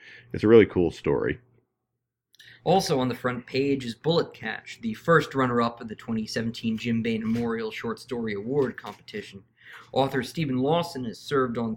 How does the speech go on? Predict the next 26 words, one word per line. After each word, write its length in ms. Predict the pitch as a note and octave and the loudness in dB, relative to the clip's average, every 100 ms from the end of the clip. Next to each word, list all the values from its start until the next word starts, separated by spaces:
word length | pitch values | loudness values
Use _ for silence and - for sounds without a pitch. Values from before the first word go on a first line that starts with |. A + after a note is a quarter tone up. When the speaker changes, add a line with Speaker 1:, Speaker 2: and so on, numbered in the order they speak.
| - | -6
Speaker 2:
three 220 | D#3+ F#3 | -4 -4
deployments 560 | D#3 D3 F3+ F#3+ A2 - | -4 -8 -8 -6 -8 -10
with 80 | |
the 80 | A2 | -6
U 160 | B2 A#2+ | -4 -2
S 200 | A2+ - | -4 -4
Navy 420 | B2+ C3 C3+ C3+ - - | -4 -2 -4 -6 -12 -6
and 100 | B2+ | -6
is 100 | - | -2
currently 360 | D#3 D#3 C3+ | 0 0 -2
a 40 | A#2+ | -2
helicopter 520 | D#3 C#3+ B2+ A#2 G#2+ | -2 -2 -2 -4 -4
pilot 420 | - A#2 A#2 A#2 | -10 -8 -6 -8
for 80 | A2 | -12
the 60 | A2 | -12
Kentucky 420 | A#2 C3+ B2+ B2+ | -10 -8 -8 -4
National 420 | A#2+ A#2+ A2+ A2+ | -4 -4 -6 -8
Guard. 440 | A#2 A#2+ G#2+ - _ _ - - | -6 -6 -6 -10 _ _ -20 -8
He 100 | C3+ | -2
lives 220 | D3 D#3 | 0 2
in 120 | F#3 F3+ | 2 4
Louisville, 400 | F#3 C#3 A#2 A2 | 4 4 -2 -6
Kentucky, 480 | A2+ A#2 A2+ C3 | -10 -8 -8 -6
with 120 | B2+ A#2 | -8 -8
his 160 | A#2+ | -6
wife 320 | C3 A#2+ C3 | -4 -2 -4